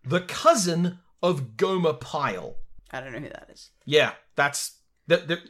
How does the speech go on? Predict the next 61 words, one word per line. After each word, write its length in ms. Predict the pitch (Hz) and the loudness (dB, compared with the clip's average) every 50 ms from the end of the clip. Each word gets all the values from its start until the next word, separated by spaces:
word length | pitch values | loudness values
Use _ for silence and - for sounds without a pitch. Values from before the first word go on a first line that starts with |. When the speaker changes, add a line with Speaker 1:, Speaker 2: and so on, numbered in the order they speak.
| - - | -10 -8
Speaker 1:
there 240 | 180 160 160 170 165 | -4 2 4 6 6
are 40 | 160 | 6
some 160 | 165 180 175 | 4 0 -2
fans 300 | - - 160 160 160 135 | -2 -2 -2 -2 0 -2
of 100 | 147 127 | -2 -2
really 240 | 131 143 143 143 139 | 0 0 0 2 2
old 160 | 139 139 135 | 0 0 0
American 340 | 131 135 131 131 127 127 120 | 0 0 0 0 -2 -2 -4
media 220 | 127 131 127 123 | -4 -4 -4 -4
who 60 | 131 143 | -4 -2
are 60 | 151 | -4
like, 160 | 139 - - - | -4 -6 -2 2
"Oh, 220 | 330 415 381 311 220 | 2 4 4 4 6
Gomer 140 | - 247 302 | 8 8 10
Speaker 2:
Oh, 120 | 247 196 208 | 10 8 8
okay. 80 | 226 302 | 8 6
Speaker 1:
Pyle, 340 | 302 330 320 220 156 139 | 8 8 8 6 6 6
I 80 | 156 208 | 6 6
remember 360 | 233 214 190 175 160 143 147 147 | 6 6 6 4 2 0 0 0
that. 220 | 190 226 - - | 0 0 0 2
Speaker 2:
Good 140 | 180 175 175 | 2 2 2
Speaker 1:
Oh, 40 | - | 2
Speaker 2:
on 60 | - | 2
Speaker 1:
yeah, 60 | - | 0
Speaker 2:
them. 160 | - - - - - - | -2 -4 -8 -10 -2 0
Speaker 1:
that's 160 | 294 247 220 | 0 2 2
right, 100 | 208 226 | 0 2
he 80 | 254 | 2
had 100 | 262 262 | 2 0
a 40 | 269 | 0
cousin, 460 | 262 - 302 302 285 262 208 175 147 127 | 2 6 6 6 8 6 4 0 0 0
Goober 360 | 120 226 285 311 294 254 226 | 0 2 2 2 4 2 2
Pyle." 500 | - - 185 160 143 127 113 104 101 98 - - - - | 2 2 -2 -2 0 0 -2 -2 -4 -6 -10 -16 -8 -2
And 100 | 202 208 | 0 0
he 60 | 214 | 2
kept 180 | 175 247 233 233 | 2 0 0 0
on, 80 | 226 - | 0 0
and 100 | 220 220 | 0 0
this 80 | 214 | 0
guy 160 | - 226 220 208 | 0 0 -2 0
kept 180 | - 214 - | -2 -4 -2
on 80 | 226 202 | -2 -2
showing 240 | - - 220 214 214 | 0 0 0 0 0
up 120 | 214 - | 0 -2
in 100 | 202 196 | -2 -2
live 200 | 196 202 208 202 | 2 2 2 2
action 260 | 202 196 - 190 185 175 | 2 -2 -2 -2 -4 -2
shows 320 | - 220 220 185 160 156 | 0 2 2 2 2 2
as 120 | 165 165 | 0 0
a 100 | 180 165 | 0 -2
reference 400 | 160 170 185 185 - 185 175 - - | 0 0 -2 0 0 -2 -2 -2 -2
to 160 | - 175 175 175 139 127 | -2 -2 -2 -2 -4 -2
Goober 360 | 127 185 196 202 - 180 170 | 0 0 0 2 2 2 2
Pyle. 440 | - - - 175 180 202 190 147 120 | 2 2 -2 0 2 4 4 4 4
Speaker 2:
Oh, 20 | 180 | 2
I 60 | 208 | 0
don't 160 | 226 202 156 | -2 -2 -4
like 180 | 165 175 160 - | -6 -8 -8 -10
these 200 | 156 151 151 160 | -12 -12 -10 -10
names. 420 | 151 151 151 151 147 - - - | -12 -12 -12 -14 -16 -16 -10 -4
Speaker 1:
No. 180 | 123 123 98 | -4 -2 -2